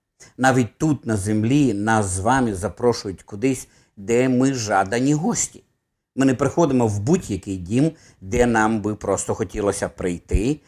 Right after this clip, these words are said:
але туди, де ми запрошені, де нас чекають, де ми жадані гості. Петро нагадує нам, хто ми є в Христі,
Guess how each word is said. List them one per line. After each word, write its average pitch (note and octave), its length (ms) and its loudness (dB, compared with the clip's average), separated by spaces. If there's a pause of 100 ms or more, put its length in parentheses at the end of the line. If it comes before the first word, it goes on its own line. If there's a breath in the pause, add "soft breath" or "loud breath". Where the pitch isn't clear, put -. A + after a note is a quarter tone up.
(260 soft breath)
але A2+ 220 4
туди, A2 720 0
де A2 360 0
ми G#2+ 340 0
запрошені, C#3+ 760 2 (360)
де A#2 200 0
нас A2 420 -2
чекають, D3 760 -6 (300)
де A#2+ 280 0
ми C#3+ 220 2
жадані G#2 600 -2
гості. D3+ 500 -2 (840)
Петро A2+ 220 -4
нагадує A2+ 500 0
нам, A2 440 -4 (240)
хто - 400 -2
ми C3 220 2
є A#2+ 160 0
в A2 100 -2
Христі, - 580 -8